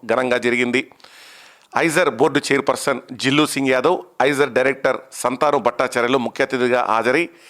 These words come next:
విద్యార్థులకు పట్టాలను ప్రదానం చేశారు. ఐజర్లో వివిధ కోర్సులను పూర్తి చేసిన రెండు వందల యాభై ఐదు మంది విద్యార్థులకు పట్టాలను అందజేశారు. ఈ సందర్భంగా వక్తలు మాట్లాడుతూ,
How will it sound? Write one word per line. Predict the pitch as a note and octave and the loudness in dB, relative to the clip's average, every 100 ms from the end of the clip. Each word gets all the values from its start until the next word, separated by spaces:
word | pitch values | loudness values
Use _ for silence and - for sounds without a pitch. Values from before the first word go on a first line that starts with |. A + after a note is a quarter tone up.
| - - - | -20 -12 -4
విద్యార్థులకు | C3+ D#3 D#3+ C#3 B2+ | 0 2 2 0 0
పట్టాలను | C3 - C#3 B2+ | -2 0 0 0
ప్రదానం | A#2+ A#2+ B2 B2 | 0 0 0 -2
చేశారు. | A#2 - A#2+ B2 - - - - - | -4 0 0 0 -4 -20 -20 -14 -4
ఐజర్లో | C3+ C3 D3 D3 | -2 0 0 2
వివిధ | C#3 B2+ C3+ | 0 0 0
కోర్సులను | C3+ C#3+ C3+ C#3+ C3 | 0 0 0 -2 -2
పూర్తి | C3+ C3+ C#3 | -2 -4 -2
చేసిన | C3 - B2+ - | -4 -2 -4 -2
రెండు | A#2+ C#3+ | -2 0
వందల | C#3 | 2
యాభై | C3 B2 B2+ | 2 2 2
ఐదు | B2 A#2+ | 0 0
మంది | A#2+ A#2 | -2 -4
విద్యార్థులకు | A#2+ A#2+ C3+ B2 B2 B2+ | -4 -2 0 0 -2 -2
పట్టాలను | - A#2+ B2 B2 A#2+ A#2+ | -2 -2 0 0 0 -2
అందజేశారు. | A#2 A#2 A#2+ A#2+ B2+ - - - - - | -2 -2 -2 0 -2 -4 -16 -20 -20 -8
ఈ | A#2+ | -6
సందర్భంగా | - C3+ B2+ C3 C3 | -2 -2 0 0 0
వక్తలు | A2+ - C#3+ | 0 0 0
మాట్లాడుతూ, | B2 A#2+ B2+ A#2 D#3+ | 0 -2 -2 -2 -2